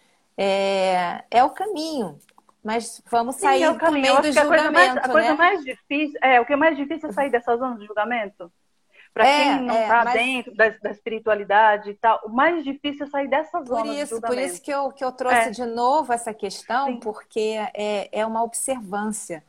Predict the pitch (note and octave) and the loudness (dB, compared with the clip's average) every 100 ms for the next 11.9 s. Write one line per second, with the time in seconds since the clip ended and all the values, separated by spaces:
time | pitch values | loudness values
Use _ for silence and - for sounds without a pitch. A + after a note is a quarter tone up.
0 | _ _ _ - F#3+ A#3 - A#3+ G#3 G3+ | _ _ _ -2 0 0 -4 -8 -4 2
1 | A#3 A#3 B3+ C4+ C#4 C4+ A#3 A3 G#3+ - | 2 2 -4 -4 -10 -4 0 0 -2 -4
2 | G#3+ - C#4+ A3+ G#3 - F#3+ G3+ C4 A#3 | -8 -6 -4 -4 -6 -4 -2 0 0 -2
3 | D#3+ - _ _ _ - A3+ A3+ A3+ A3+ | -6 -12 _ _ _ 2 4 4 0 -2
4 | D4 - F#4 D#4 A3 A3+ C4 - A3+ A3+ | -2 0 2 2 0 0 0 -2 -4 0
5 | A3 G#3+ G3 F3+ E3 - F3 F#3+ A3+ A3+ | 0 0 -4 -8 -10 -8 -4 -2 -2 -4
6 | - C4+ D4 - - C4 B3 - - A#3 | -6 -8 -8 -12 2 2 2 0 4 4
7 | A3+ - A3 G#3+ A#3+ G#3+ G3 B3+ - - | 4 2 0 2 6 6 6 2 -4 -12
8 | - _ _ _ - A#3 A3 G3 - A3 | -14 _ _ _ 2 6 6 4 -2 -6
9 | B3 B3 - C#4 C#4+ C4+ A3+ G3+ F3+ - | -6 -12 -12 -12 -10 -10 -8 -8 -10 -14
10 | _ G#3 G#3 F#3+ - - G#3+ - G#3 G#3 | _ -6 -6 -8 -12 -4 -2 2 4 4
11 | G3 G3 B3 C4+ B3+ A3 G3+ F3+ | 2 4 2 2 0 0 0 -4